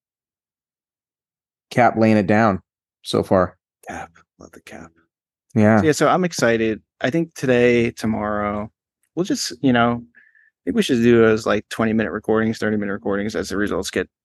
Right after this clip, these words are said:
Speaker 2: get published. That's fun to talk about, you know,
Speaker 1: I love
Speaker 2: when
Speaker 1: doing
Speaker 2: the
Speaker 1: that.
Speaker 2: news, news comes public. Maybe
Speaker 1: Yeah.
Speaker 2: get, like, uh, Bourbon or, um, you know, uh, sorry, uh, Rob on, you know, Father Holland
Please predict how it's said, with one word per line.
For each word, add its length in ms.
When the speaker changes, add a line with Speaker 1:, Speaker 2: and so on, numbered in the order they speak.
Speaker 2:
get 220
published. 260
That's 140
fun 180
to 60
talk 260
about, 300
you 120
know, 180
Speaker 1:
I 60
love 180
Speaker 2:
when 80
Speaker 1:
doing 100
Speaker 2:
the 60
Speaker 1:
that. 60
Speaker 2:
news, 160
news 200
comes 240
public. 440
Maybe 100
Speaker 1:
Yeah. 120
Speaker 2:
get, 260
like, 240
uh, 280
Bourbon 680
or, 320
um, 500
you 120
know, 200
uh, 260
sorry, 340
uh, 220
Rob 440
on, 560
you 100
know, 80
Father 300
Holland 480